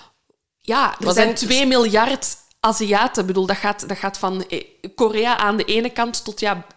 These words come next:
Speaker 1: het einde van Rusland. Is, eh, daar beginnen die Aziatische morfologie ook al. Dus hij zei, ja, ik moest echt een hele brede range, ja,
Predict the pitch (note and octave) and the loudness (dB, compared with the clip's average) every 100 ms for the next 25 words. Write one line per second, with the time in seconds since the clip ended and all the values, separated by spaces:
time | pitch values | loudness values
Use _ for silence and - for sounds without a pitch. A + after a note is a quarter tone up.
0 | - - - - G3 G3+ G#3+ F#3 G3 A3+ | -12 -12 -14 -6 -4 -4 -2 -2 -2 -4
1 | A3 G#3+ F#3+ - G3+ F#3+ F3+ F#3 F3+ A#3+ | -4 -4 -8 -6 -8 -4 -4 -4 -6 -4
2 | G#3+ G#3 G3 F#3+ F#3 G3 G#3+ - G#3 G3+ | -2 0 0 0 0 0 -2 -6 -6 -6
3 | G3+ F#3 F3 - A#3 C4 B3+ - - - | -6 -6 -6 -6 -2 0 -2 -4 -10 -6
4 | G#3+ A3+ A3+ G#3 A3 A#3 - A3 - F#3 | 0 2 2 0 0 -2 -2 -4 -4 0
5 | A3 G#3+ F#3 G#3 F#3 E3+ F3 A#3+ A#3 - | 0 2 2 2 2 0 -4 -2 -2 -4
6 | - - - - - - - - F#3+ B3+ | -6 -14 -20 -20 -20 -20 -20 -4 0 2
7 | - | 0